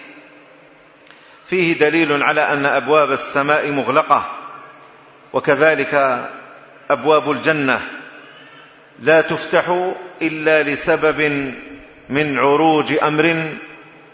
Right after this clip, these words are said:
أو نزول قضاء أو ما شاء الله. وفيه أيضًا من الفوائد أن الدعاء كله مقبول، وفيه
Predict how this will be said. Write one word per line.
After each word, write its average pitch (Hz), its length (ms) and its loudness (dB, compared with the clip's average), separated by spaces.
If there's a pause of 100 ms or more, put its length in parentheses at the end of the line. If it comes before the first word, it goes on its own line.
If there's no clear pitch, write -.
(560)
أو 151 300 2
نزول 139 360 -2
قضاء 139 760 2 (100)
أو 147 140 4
ما 139 180 2
شاء 131 280 2
الله. 131 260 2 (1700)
وفيه 147 380 -2
أيضًا 151 220 0
من 143 200 -2
الفوائد 147 560 2 (1400)
أن 151 180 0
الدعاء 147 880 2 (840)
كله 160 600 2 (220)
مقبول، 135 760 0 (960)
وفيه 151 640 -4